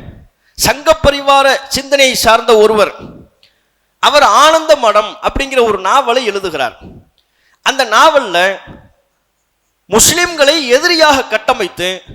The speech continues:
முஸ்லிம் அல்லாத மக்கள், குறிப்பாக இந்துக்கள் முஸ்லிம்களை அடையாளம் கண்டு அவர்களை, அஹ், கதையை முடிக்க வேண்டும், அவர்களை தாக்க வேண்டும், அவர்களை கொல்ல வேண்டும். இது நாவலின் கதை. ஆனந்த மடம்ங்கிற ஒரு நாவலை எழுதுறாரு.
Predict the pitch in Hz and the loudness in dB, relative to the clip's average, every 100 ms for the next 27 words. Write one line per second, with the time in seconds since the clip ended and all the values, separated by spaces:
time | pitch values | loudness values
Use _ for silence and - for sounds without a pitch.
0 | - - - _ _ _ _ 254 311 349 | -20 -20 -20 _ _ _ _ 0 2 2
1 | 320 294 294 294 240 - 196 277 285 254 | 2 4 2 2 -2 -2 -2 -2 2 2
2 | 226 202 285 339 - 285 294 247 - 311 | 2 -2 -6 -6 -2 -2 0 -2 -2 -2
3 | 302 277 254 196 240 285 277 254 - 233 | -2 0 2 2 4 4 4 2 -2 -2
4 | 277 330 214 - - 254 277 247 262 320 | 0 0 0 -4 -2 0 2 2 0 -2
5 | - - - 233 - 247 302 311 254 302 | -8 -10 -2 -2 0 -2 -2 -4 -4 -4
6 | - 240 208 220 196 262 269 262 226 294 | -2 -2 -2 -2 0 0 -2 -2 0 0
7 | - 277 214 214 196 233 262 285 - 285 | 2 0 2 0 0 -2 -4 -6 0 2
8 | 330 262 208 196 156 240 262 208 254 233 | 2 0 -2 -6 -8 -12 -4 0 0 0
9 | 254 254 175 202 185 - _ _ _ _ | -6 -6 -4 -2 -4 -8 _ _ _ _
10 | _ _ _ 156 214 247 240 208 214 226 | _ _ _ -2 0 0 0 0 2 0
11 | 214 220 202 175 208 233 226 185 202 202 | 0 2 2 2 0 0 -2 -2 -2 0
12 | 170 151 | 0 0